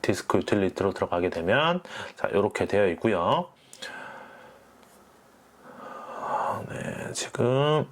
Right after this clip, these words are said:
<clears throat> 마이 패스포트 들어가게 되면,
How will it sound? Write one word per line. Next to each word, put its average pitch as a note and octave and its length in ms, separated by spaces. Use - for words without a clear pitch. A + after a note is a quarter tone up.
<clears throat> - 800
마이 E2 200
패스포트 C3+ 840
들어가게 F#2+ 340
되면, G2 500